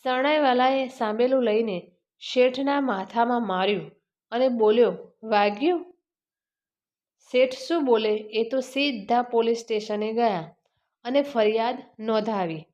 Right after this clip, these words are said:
પોલીસે શરણાઈવાળાને પકડ્યો. પોલીસ સ્ટેશને લઈ આવ્યા, સાથે મુદ્દા માલ તરીકે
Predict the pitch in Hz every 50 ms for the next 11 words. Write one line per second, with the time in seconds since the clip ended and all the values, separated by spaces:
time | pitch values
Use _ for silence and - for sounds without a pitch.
0 | _ _ _ _ _ _ _ _ _ - 254 247 262 277 302 294 - 311 302 302
1 | - 262 247 240 240 247 254 254 254 247 240 247 247 247 254 254 254 - 226 220
2 | - 208 180 156 151 160 _ _ _ _ _ _ _ _ _ _ _ _ - 233
3 | 233 247 294 294 - - 294 269 262 262 269 262 262 262 254 240 214 208 220 233
4 | 226 - 214 202 190 196 202 226 277 302 294 - _ _ _ _ _ _ _ _
5 | _ _ _ _ _ _ _ _ _ _ _ _ _ _ _ _ _ _ _ _
6 | _ - 240 240 240 269 269 269 240 226 214 202 196 240 240 240 233 220 214 214
7 | 226 240 233 - 233 214 226 226 226 - 233 226 226 226 226